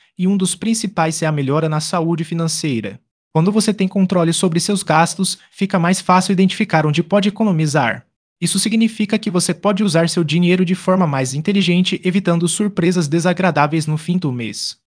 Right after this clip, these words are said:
Imagine que você tem uma planilha onde registra todos os seus gastos. Ao analisar esses dados, você percebe que está gastando muito em refeições fora de casa. Com essa informação,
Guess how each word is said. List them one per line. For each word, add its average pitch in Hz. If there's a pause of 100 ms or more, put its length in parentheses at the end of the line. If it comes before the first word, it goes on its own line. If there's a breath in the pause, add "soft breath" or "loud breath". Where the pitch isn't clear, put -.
(140)
Imagine 165
que 185
você 180
tem 185
uma 190
planilha 180
onde 156
registra 151
todos 160
os 156
seus 139
gastos. - (320)
Ao 123
analisar 139
esses 139
dados, 147
você 156
percebe 196
que 190
está 151
gastando 156
muito 160
em 151
refeições 196
fora 175
de 151
casa. 107 (280)
Com 143
essa 160
informação, 170